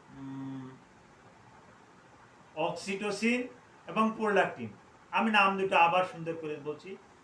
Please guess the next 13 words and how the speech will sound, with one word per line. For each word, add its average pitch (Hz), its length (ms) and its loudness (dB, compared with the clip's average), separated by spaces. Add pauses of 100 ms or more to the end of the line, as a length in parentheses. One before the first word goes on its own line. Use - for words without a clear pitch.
(140)
প্রোল্যাক্টিন 202 580 2 (300)
এবং 180 360 0
অক্সিটোসিন, 160 680 -4 (260)
এই 170 100 -6
দুটো 175 280 -6
হরমোন 170 360 -2 (400)
ভালো 185 280 4
হরমোন, 180 320 0 (300)
আপনার 151 300 -4 (420)
পিটুইটারি 185 500 -4
গ্ল্যান্ড 170 320 -2
থেকে 156 200 -6
আপনার 170 380 -2